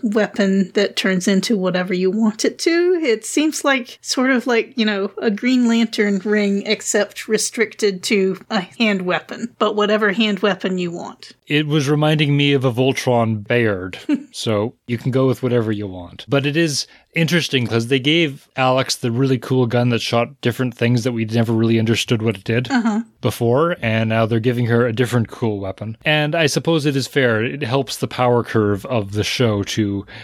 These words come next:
Speaker 2: at least give the non-powered people special weapons.
Speaker 1: Right. Well, she clearly needs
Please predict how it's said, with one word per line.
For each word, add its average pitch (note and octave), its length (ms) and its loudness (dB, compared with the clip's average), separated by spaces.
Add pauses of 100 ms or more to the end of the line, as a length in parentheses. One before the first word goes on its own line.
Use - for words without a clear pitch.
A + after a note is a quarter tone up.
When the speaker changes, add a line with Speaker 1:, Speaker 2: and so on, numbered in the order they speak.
Speaker 2:
at C3+ 100 2
least C3 220 2
give A#2 160 2
the A2+ 80 2
non-powered G#2 560 0
people G#2 460 0
special G#2 400 -2
weapons. G2+ 480 -8 (140)
Speaker 1:
Right. B3 380 0
Well, C4 140 0
she F4+ 400 2
clearly D4 560 0
needs B3 640 0